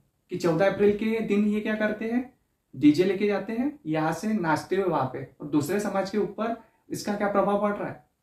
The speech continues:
बाबा साहब थोड़ी उनको समझ रहे हैं। इससे बाबा साहब समझ रहे हैं क्या? आप वहाँ से डीजे लेके जाते हो और, अ, संविधान चौक में नाचते हो, तो उससे बाबा साहब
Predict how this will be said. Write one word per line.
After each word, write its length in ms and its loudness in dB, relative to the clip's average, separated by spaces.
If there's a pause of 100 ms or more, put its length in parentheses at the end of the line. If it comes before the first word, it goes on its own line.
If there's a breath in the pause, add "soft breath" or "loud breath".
(120)
बाबा 240 2
साहब 240 -2
थोड़ी 140 6
उनको 200 2
समझ 220 -2
रहे 180 -2
हैं। 200 -8 (720)
इससे 260 -2
बाबा 220 4
साहब 180 0
समझ 300 0
रहे 100 4
हैं 140 0
क्या? 140 -6
आप 220 -2
वहाँ 200 2
से 180 0
डीजे 260 8
लेके 240 4
जाते 240 0
हो 340 -2 (400 soft breath)
और, 200 0
अ, 500 0
संविधान 440 2
चौक 220 -4
में 120 2
नाचते 380 -2
हो, 140 -4
तो 180 -6
उससे 200 0
बाबा 220 4
साहब 280 -4